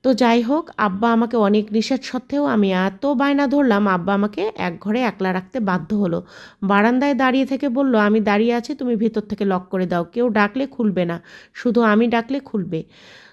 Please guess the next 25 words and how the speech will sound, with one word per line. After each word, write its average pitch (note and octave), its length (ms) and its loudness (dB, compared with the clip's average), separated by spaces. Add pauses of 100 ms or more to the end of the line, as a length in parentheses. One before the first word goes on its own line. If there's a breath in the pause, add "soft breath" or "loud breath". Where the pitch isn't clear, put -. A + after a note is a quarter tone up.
(160 loud breath)
তো C4+ 80 0
উঠানওয়ালা C4+ 640 2
বাড়ি, A3+ 440 2
অনেক G#3+ 420 -2
গাছপালা A3 440 -2
সহ A3 300 -2
বাড়ি। G#3 360 0 (400 loud breath)
তো D4+ 80 0
এরই C#4+ 240 4
মধ্যে D4 280 0
আমি A#3 280 4
রাত্রেবেলা A3+ 540 0
কখন A#3 260 -4
যে C4 140 -2
ঘুমিয়ে B3 320 0
পড়েছি C#4 420 -4
বলতে G#3 340 -2
পারবো F#3 300 -4
না। F#3 220 -2 (300 loud breath)
হঠাৎ B3+ 520 0
মাঝরাতে A#3 500 -2
ঘুম G#3 260 0
ভেঙে A#3 260 0
গেল, A#3+ 300 -2 (360 loud breath)
আমার G3 300 0